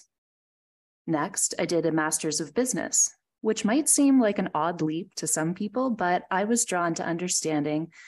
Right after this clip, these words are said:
how people learn in organizations, internal motivation versus external motivation,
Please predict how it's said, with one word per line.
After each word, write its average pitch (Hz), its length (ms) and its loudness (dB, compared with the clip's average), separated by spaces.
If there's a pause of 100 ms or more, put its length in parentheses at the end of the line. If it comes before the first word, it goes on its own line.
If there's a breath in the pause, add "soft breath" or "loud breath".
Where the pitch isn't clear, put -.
(220 loud breath)
how 240 240 -2
people 220 420 0
learn 175 280 0
in 147 120 0
organizations, 143 1040 -6 (440 soft breath)
internal 190 460 0
motivation 165 680 0
versus 160 440 -4
external 151 500 -4
motivation, - 680 -10